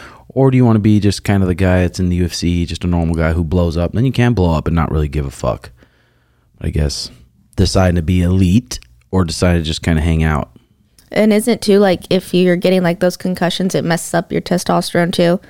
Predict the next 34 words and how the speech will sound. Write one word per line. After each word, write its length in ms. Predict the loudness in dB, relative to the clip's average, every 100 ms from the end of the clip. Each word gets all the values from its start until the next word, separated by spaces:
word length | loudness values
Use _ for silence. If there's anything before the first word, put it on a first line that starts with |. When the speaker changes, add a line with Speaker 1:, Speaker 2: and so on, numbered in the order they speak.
| _ -2
Speaker 2:
And 100 | 0
then 100 | 2
if 160 | 0
you're 100 | 0
blowing 380 | 0 2 2 2
up 120 | 0
like 180 | 0 -2
that, 160 | -2 -2
your 80 | -2
testosterone's 760 | -2 0 0 -2 -2 -2 -2
gonna 180 | -2 -2
be 100 | 0
all 80 | 0
messed 280 | 0 -2 0
up. 220 | -2 -2
Like, 240 | -6 -8 -10 _ _
Speaker 1:
Yeah. 200 | -8 -4
Speaker 2:
you're 80 | 0
messing 360 | 2 0 0 -2
up 160 | -2 -2
your 80 | -2
body 360 | 0 0 0
really 320 | 0 0 -2
bad. 360 | -4 -4 -4 -8 -16 _ _ _ _ _
Speaker 1:
Yeah, 300 | -2 0 -2 -8 -12
which 120 | -10
is 80 | -6
crazy 280 | 0 0 0
'cause 200 | -2 -2 -12 -20 -20 _ _ _ _
who 120 | 0
would 100 | 2
have 100 | 4
known 320 | 4 4 4
that 220 | 2 -2